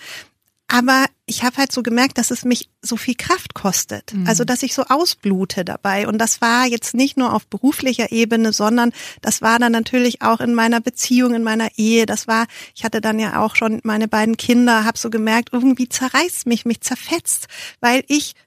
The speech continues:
Speaker 1: nirgendwo Kraft bekommen hab. Und da hatte ich dann auch mal jemand, der mich gefragt hat, „Christina, wo schöpfst du denn Kraft?“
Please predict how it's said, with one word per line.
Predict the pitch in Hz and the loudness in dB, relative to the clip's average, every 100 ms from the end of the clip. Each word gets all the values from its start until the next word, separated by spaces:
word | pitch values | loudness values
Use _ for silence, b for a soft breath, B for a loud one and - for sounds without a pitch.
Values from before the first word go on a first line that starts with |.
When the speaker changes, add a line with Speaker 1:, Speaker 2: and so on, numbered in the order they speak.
| - | 2
Speaker 1:
nirgendwo | 240 262 269 247 233 - | 4 6 4 2 0 -2
Kraft | - 220 214 - - | -6 -2 -2 -6 -10
bekommen | 220 - 208 196 185 190 | -10 0 2 2 0 -2
hab. | 185 - | -4 0
Und | 214 | 2
da | 214 | 4
hatte | 226 277 | 2 2
ich | 254 | -2
dann | 247 240 - | 0 0 0
auch | 214 277 | 2 2
mal | 277 262 | 4 2
jemand, | 247 247 247 | 4 4 2
der | 214 | 2
mich | 208 - | -2 -2
gefragt | - 220 240 277 | -2 -2 0 -2
hat, | - B B - | -6 B B -6
„Christina, | - - - 254 294 311 b b b | -6 -2 4 4 6 2 b b b
wo | 208 220 294 | 2 4 6
schöpfst | - 247 233 - - | 4 0 0 -2 0
du | 208 | 2
denn | 208 196 | 2 0
Kraft?“ | - 160 - - - | -4 -6 -6 -10 -16